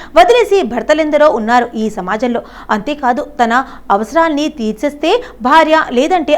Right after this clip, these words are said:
అవసరం అనే మగవాళ్లే చూశాం. కానీ ఈ వ్యక్తి మాత్రం అనారోగ్యంతో పోరాడుతుందని తెలిసి పెళ్లి చేసుకున్నాడు. అక్కడితో ఆగకుండగా తాను చేయగలిగినంతా చేసి కాపాడుకొని యత్నం చేశాడు. అయినా విధి కన్ఫర్మ్ చేసి భార్య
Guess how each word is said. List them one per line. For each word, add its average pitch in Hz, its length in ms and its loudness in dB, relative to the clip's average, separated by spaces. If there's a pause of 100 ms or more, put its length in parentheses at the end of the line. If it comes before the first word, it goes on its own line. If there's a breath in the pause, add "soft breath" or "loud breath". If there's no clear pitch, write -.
(160)
అవసరం 330 300 0 (140)
అనే 285 140 -2 (180)
మగవాళ్లే 294 580 -2
చూశాం. 277 240 -4 (340 loud breath)
కానీ 392 220 4 (160)
ఈ - 20 4 (120)
వ్యక్తి 277 320 0
మాత్రం 277 280 0 (180)
అనారోగ్యంతో 285 680 0 (220)
పోరాడుతుందని 294 720 4 (100)
తెలిసి 254 300 -4 (180)
పెళ్లి 240 260 -2
చేసుకున్నాడు. 240 420 -4 (400 loud breath)
అక్కడితో 466 360 4 (180)
ఆగకుండగా 269 540 2 (320 loud breath)
తాను 370 260 4 (160)
చేయగలిగినంతా 277 960 0 (120)
చేసి 233 260 0 (200)
కాపాడుకొని 254 580 2 (120)
యత్నం 262 320 -6
చేశాడు. 220 260 -6 (340 loud breath)
అయినా 277 240 2 (260)
విధి 254 240 -2 (220)
కన్ఫర్మ్ 226 440 -2
చేసి 247 240 -2 (180)
భార్య 269 180 2